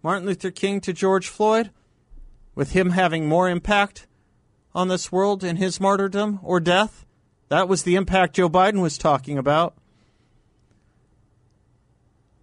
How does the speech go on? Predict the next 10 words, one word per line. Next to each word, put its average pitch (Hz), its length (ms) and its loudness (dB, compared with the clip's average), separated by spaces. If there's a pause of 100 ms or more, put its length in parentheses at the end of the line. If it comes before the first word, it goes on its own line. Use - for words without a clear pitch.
I 139 160 -2
was, 127 400 0
um, 107 460 2 (1700)
speaking 147 560 -4
about 104 440 -2 (2500)
the 123 80 -6
revisionism 120 840 -4
that 107 180 -10
has 107 180 -10
elevated 107 720 0